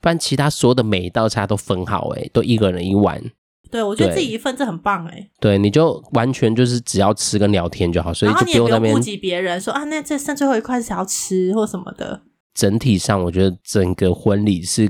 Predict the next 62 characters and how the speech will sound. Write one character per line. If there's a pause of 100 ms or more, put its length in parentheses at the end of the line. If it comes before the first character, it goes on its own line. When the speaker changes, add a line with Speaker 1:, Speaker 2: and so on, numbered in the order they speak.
(140)
Speaker 1:
舒
服
的，
然
后
简
单
又
隆
重 (120)
的。 (300)
Oreo
本
人
是
不
太
喜
欢
参
加
婚
礼
的
人，
因
为
我
都
觉
得 (340)
很
好
的
朋
友
是
OK
啦， (300)
但
是
因
为
我
不
太
喜
欢
参
加
婚
礼，
就
是
会
一
直
要
social，
或
者
是